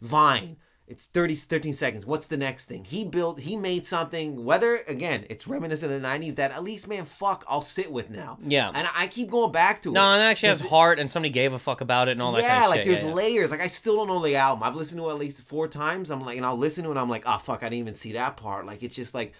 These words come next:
Speaker 1: whether, it, it, it, that's what it was awesome about. It may, inspired me to, to, to do more stand-up where I'm like, "I, I wanna talk about anxiety and depression. I wanna put these out that I might have been a little bit scared of," because you listen to somebody like that who did,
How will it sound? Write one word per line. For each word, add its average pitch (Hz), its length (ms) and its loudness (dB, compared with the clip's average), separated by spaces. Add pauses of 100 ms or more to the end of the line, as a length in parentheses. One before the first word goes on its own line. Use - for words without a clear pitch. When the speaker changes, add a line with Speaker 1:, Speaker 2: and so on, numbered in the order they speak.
(220)
Speaker 1:
whether, 165 460 0 (100)
it, 151 240 -12
it, 143 260 -20
it, 156 260 -10
that's 175 260 0
what 143 180 2
it 120 100 0
was 110 280 -8
awesome 98 380 -8
about. 92 280 -12
It 139 80 0
may, 175 300 -4
inspired 147 540 -4
me 143 160 -6
to, 123 100 -4
to, 110 320 -10
to - 180 -12
do 117 160 -6
more 110 220 -8
stand-up 107 480 -8
where 113 80 -6
I'm 107 160 -4
like, 107 240 -10 (260)
"I, 156 280 -2
I - 20 0
wanna 202 220 -2
talk 127 260 -2
about 110 320 -4
anxiety 104 500 -4
and 98 80 -14
depression. 95 560 -12
I 165 140 -4
wanna 160 300 0
put 123 260 -12
these 107 240 -8
out 101 220 -6
that 104 100 -8
I 101 80 -8
might 101 240 -8
have 98 80 -8
been 104 140 -10
a 101 40 -8
little 104 200 -6
bit 104 160 -10
scared 101 340 -6
of," 170 160 -14
because 104 300 -14
you 107 100 -12
listen 113 360 -8
to 110 60 -8
somebody 110 320 -8
like 113 200 -10
that 113 220 -6
who 117 100 -10
did, 123 180 -6